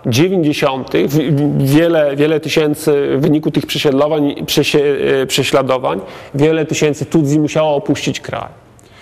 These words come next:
W latach dziewięćdziesiątych powstał tak zwany Rwandyjski Front Patriotyczny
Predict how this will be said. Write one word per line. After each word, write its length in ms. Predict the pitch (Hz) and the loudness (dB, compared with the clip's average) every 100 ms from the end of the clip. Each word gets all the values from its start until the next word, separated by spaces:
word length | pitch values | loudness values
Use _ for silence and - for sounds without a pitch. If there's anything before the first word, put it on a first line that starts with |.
| - - - | -20 -10 0
W 100 | 131 | 0
latach 400 | 151 156 143 - - - | 2 -2 -4 -12 -10 -4
dziewięćdziesiątych 1160 | 117 175 185 143 139 147 135 127 - 190 202 - - - - - | 2 2 2 0 0 0 0 -2 -2 -2 -4 -10 -20 -20 -6 0
powstał 400 | 160 - 165 143 | 0 2 0 2
tak 160 | 143 | 0
zwany 320 | 131 151 147 | 0 2 2
Rwandyjski 640 | 147 139 139 151 202 - 156 | 0 0 0 0 0 -2 0
Front 260 | 160 151 | 0 0
Patriotyczny 1080 | - 143 139 139 131 139 131 - 120 143 | -2 0 0 0 0 -2 -2 -6 -6 -6